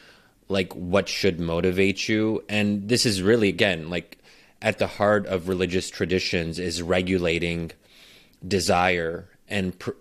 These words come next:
and providing a structure with which to understand, um,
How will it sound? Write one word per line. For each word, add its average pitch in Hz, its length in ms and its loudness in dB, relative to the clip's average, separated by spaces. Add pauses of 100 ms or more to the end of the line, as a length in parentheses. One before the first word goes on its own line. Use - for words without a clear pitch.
(140)
and 104 140 0
providing 95 540 2
a 85 40 -4
structure 87 720 -2
with 82 160 -2
which 87 360 0
to 82 140 -8
understand, 90 920 -2 (1080)
um, 87 600 -2